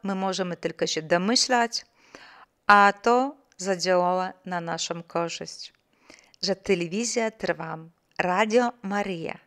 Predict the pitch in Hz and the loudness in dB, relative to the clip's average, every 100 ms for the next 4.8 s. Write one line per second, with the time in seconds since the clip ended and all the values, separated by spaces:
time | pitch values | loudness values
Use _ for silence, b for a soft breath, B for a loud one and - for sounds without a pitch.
0 | _ _ _ b b b - 226 269 - | _ _ _ b b b -2 0 0 0
1 | 233 226 - 214 226 220 220 208 180 170 | -4 -6 -4 -4 0 -2 -2 2 2 2
2 | 170 - - _ _ _ _ _ _ b | -6 -10 -16 _ _ _ _ _ _ b
3 | b b b b - 226 226 226 254 277 | b b b b 4 8 8 6 2 0
4 | 233 240 220 196 160 - 151 | -2 4 6 4 0 -16 -16